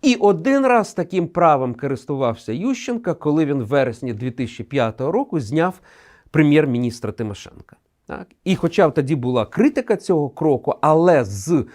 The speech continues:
конституційної точки зору він здійснив все абсолютно справедливо і чітко. Да? У нього на цей рік були повноваження,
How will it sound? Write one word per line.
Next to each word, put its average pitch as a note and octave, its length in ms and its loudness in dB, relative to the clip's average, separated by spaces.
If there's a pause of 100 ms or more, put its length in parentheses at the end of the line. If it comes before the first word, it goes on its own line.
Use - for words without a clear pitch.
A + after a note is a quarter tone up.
(240)
конституційної G3 920 -2
точки F#3 460 -6
зору C#4 360 -6
він G#3 720 -6
здійснив F3+ 580 -4
все F#3 300 -2
абсолютно C3 760 -6 (400)
справедливо C3 760 0
і A2 80 -2
чітко. - 420 -14
Да? D3+ 180 0
У D3 100 2
нього F#3+ 360 4
на D3 120 -2
цей D3 340 2
рік F#3+ 260 -6
були D3 360 -2
повноваження, A2 960 -6